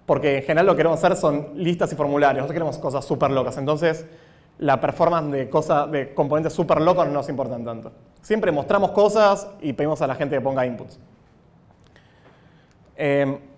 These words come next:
entonces, como queremos información estructurada y, eh, tenemos formularios, la web nos da estos componentes muy lindos.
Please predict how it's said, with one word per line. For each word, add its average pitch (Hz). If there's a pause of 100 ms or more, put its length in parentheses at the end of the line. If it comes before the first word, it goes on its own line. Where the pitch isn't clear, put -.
(200)
entonces, 226
como 170
queremos 196
información 170
estructurada 160 (460)
y, 151
eh, 135
tenemos 170
formularios, 214
la 147
web 190
nos 185
da 180
estos 170
componentes 160
muy 185
lindos. 202